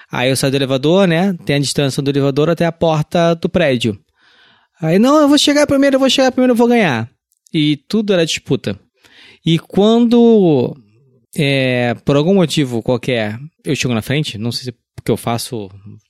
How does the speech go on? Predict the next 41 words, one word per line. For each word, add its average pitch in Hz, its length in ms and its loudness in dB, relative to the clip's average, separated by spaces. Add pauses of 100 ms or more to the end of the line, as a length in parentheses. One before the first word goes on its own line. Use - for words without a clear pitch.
(380)
eu 131 160 -12
faço 123 280 -8
competição 117 260 -6
com 127 120 -8
ela, 147 200 -4
não 165 80 -4
sei, 185 160 -2
não 208 60 0
lembro 160 160 -2
agora. 98 180 -8 (680)
Ganho 143 240 0
dela, 165 280 2
ela 120 100 -2
fica - 160 -6
brava, 127 420 -4 (220)
assim, 123 500 -4
revoltosa. 139 680 -2 (440)
Não, 254 260 2
não 247 100 0
pode, 220 360 2
eu 233 180 4
que - 60 -20
devia 220 200 0
ter 196 140 0
ganho. 160 320 2 (260)
Aí, 165 200 0
o 165 140 -6 (120)
que 185 140 -2
acontece? 160 340 0
Isso, 127 160 -6
isso 165 140 -4
era 165 100 0
no 170 60 0
início. 143 420 -2
Depois, 147 260 0
o 160 40 -4
que - 60 -2
eu - 40 -2
tô 165 60 -4
fazendo 170 180 0
agora? 120 340 -2